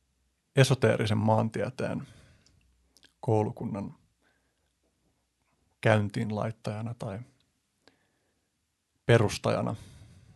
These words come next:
mutta mä mietin, että ennen kuin mennään siihen, että mitä on esoteerinen maantiede, niin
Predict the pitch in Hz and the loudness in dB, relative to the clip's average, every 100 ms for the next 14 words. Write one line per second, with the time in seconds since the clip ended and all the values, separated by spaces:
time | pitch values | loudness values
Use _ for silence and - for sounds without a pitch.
0 | _ _ - 117 113 120 127 _ _ - | _ _ -10 -8 -4 -6 -6 _ _ -20
1 | _ _ _ - 117 127 127 113 104 117 | _ _ _ -2 6 6 6 2 4 4
2 | 123 131 123 110 113 110 107 110 113 - | 6 6 6 6 6 8 4 2 -2 -6
3 | _ _ _ _ _ - - - 107 107 | _ _ _ _ _ -18 -2 4 6 6
4 | - 110 113 110 104 - _ - 120 117 | 4 2 4 4 2 -2 _ 2 2 2
5 | - 113 107 107 107 107 104 104 107 110 | 0 -2 0 0 2 2 0 -4 -4 -2
6 | 113 | -4